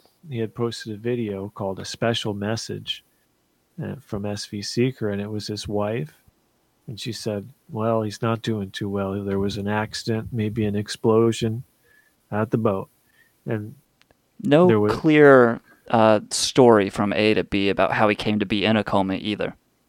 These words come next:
Speaker 1: Well, there was a... he got, the explosion knocked him on his head, and gave him a major head injury. That's the clear e-, explanation. And they, they,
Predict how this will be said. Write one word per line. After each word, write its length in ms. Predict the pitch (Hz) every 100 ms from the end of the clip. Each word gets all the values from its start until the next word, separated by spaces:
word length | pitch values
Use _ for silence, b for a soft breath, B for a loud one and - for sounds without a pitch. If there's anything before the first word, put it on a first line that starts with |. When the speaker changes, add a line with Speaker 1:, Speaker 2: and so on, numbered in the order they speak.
| _ _ _ _
Speaker 1:
Well, 220 | 127 113 113
there 120 | 110
was 200 | 110 120
a... 80 | 120
he 140 | 131
got, 360 | 123 127 113 113 - - _ _ _ _ _ 127
the 60 |
explosion 720 | 117 - - 120 120 117 110
knocked 360 | 117 110 113 -
him 140 | 107 107
on 140 | 98
his 180 | 98 -
head, 500 | 123 123 120 120 127 _ _ _ _ _ _
and 100 | 104
gave 220 | 104 104 104
him 140 | 101
a 80 | 98
major 440 | 101 101 98 104 -
head 200 | 127 113
injury. 520 | 104 95 107 98 101 - _
That's 440 | 120 107 - - - 226 -
the 140 | 123
clear 400 | - 117 98 98
e-, 220 | - -
explanation. 840 | 127 107 - 101 98 101 - 107 120
And 180 | 117 117
they, 140 | 113 123
they, 320 | 143 135